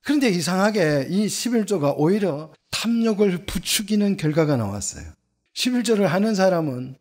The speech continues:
왜 하느냐 하면 이걸 하면 하나님 막 더 많이 준대요. 이게 뭐예요?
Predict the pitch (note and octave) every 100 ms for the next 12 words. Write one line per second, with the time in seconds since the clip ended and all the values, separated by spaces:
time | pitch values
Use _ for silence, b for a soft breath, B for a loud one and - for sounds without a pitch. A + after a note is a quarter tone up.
0 | _ C#3 D3+ E3 F#3 F#3+ E3 D3+ B2+ -
1 | D#3 A3 G#3 A3 G3+ F3 G3+ F#3+ E3 E3
2 | G#3 - F3 G#3+ F#3+ G#3+ E3 D#3+ D3 A#2+
3 | G#2+ F#2 - _ _ _ E3+ E3+ E3+ C3
4 | B2+ G#2 F#2+